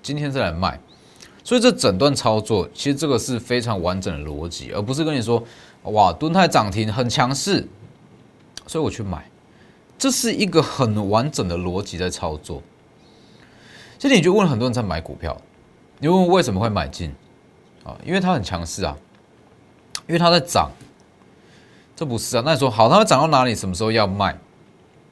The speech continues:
一问三不知，很多人都这样，甚至很多人会跟你说，好，转弱了我就出场。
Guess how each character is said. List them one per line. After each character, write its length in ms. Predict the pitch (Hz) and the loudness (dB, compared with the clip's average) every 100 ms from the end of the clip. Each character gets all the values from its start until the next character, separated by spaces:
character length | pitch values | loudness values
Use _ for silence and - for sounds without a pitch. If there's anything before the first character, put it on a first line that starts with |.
| _ _ _ _ _ _ | _ _ _ _ _ _
一 80 | 110 | -4
问 180 | 117 117 | -2 -2
三 200 | 98 85 | -4 -8
不 80 | 85 | -8
知， 200 | - 76 - - - - - - - - _ | -12 -16 -18 -20 -20 -20 -20 -20 -20 -20 _
很 140 | 156 | 0
多 80 | 233 | 2
人 60 | 226 | 4
都 120 | 196 | 4
这 120 | 170 | 4
样， 120 | 135 - - _ - | 2 2 -18 _ -20
甚 160 | - 180 | -4 0
至 60 | 190 | 2
很 100 | 131 | 2
多 140 | 147 | 2
人 100 | 135 | 2
会 60 | 139 | 2
跟 80 | |
你 40 | 107 | 0
说， 140 | 117 | -2
好， 260 | 95 110 95 | 0 0 0
转 240 | - 110 | 0 0
弱 160 | 131 151 | 2 2
了 60 | |
我 100 | 101 | 2
就 120 | 87 104 | 0 -4
出 260 | - 90 | -6 -8
场。 180 | 90 | -8